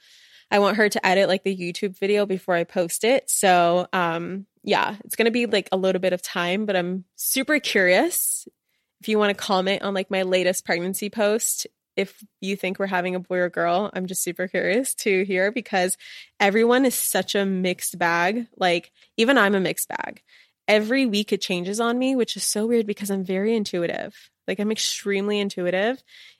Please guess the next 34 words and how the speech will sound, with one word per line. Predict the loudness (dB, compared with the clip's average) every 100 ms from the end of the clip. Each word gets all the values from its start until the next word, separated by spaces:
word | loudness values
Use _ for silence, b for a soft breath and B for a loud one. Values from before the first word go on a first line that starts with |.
| 0
and | 2
I | 2
have | 2 2 2 0 -2
connected | -4 -2 -2 -2
with | -2 -2
my | -4
children | -4 -4 -2 -2 -2 -4 _ B B B
before, | -6 -4 -2 0 2 0 -2
you |
know, | -2 -2 -6 _ _
through | -16 -8 0 0
the | 2
book, | -2 -2
like, | -4 -4
Spirit | -6 -2 -2 0
Babies. | -2 -2 -2 -2
Like, | -4
I | -4
learned | -2 -2 -2
how | -4
to |
do | -4 -4 0
it. | 0 0 b b b b b b b b _
And | 2 4
now | 4 6 4
it's, | 4
like, | 0 0
so | -2 0 0
weird. | 0 0 2 4 4 2
I | -2
don't | -2 2
even | 2 2 0
know. | 0 2 2 4
I, | 2